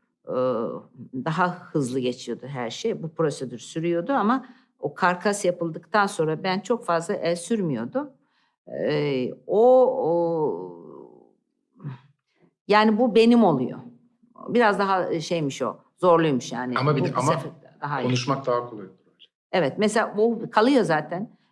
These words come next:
Speaker 1: E, televizyona çıkayım, o gün o konuşmayı yapayım. E, o konuşma metni başka bir şey tabii ama içerik olarak sizinle onu konuşabiliyorum.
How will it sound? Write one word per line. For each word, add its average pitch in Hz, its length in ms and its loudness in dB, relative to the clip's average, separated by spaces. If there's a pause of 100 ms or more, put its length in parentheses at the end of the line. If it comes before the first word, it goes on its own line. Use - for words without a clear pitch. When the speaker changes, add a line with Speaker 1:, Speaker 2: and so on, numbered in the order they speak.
Speaker 1:
E, 170 420 0
televizyona 233 520 2
çıkayım, 208 520 -4
o 208 320 0
gün 196 140 -2
o 196 160 -4
konuşmayı 175 480 -2
yapayım. 240 440 -4 (520)
E, 139 340 0
o 196 140 -4
konuşma 220 360 0
metni 220 340 0
başka 294 320 0
bir 151 60 -10
şey 135 220 -4
tabii 147 220 -4
ama 185 260 0
içerik 240 500 2
olarak 185 320 -2
sizinle 160 420 -6
onu 175 220 -10
konuşabiliyorum. 147 760 -8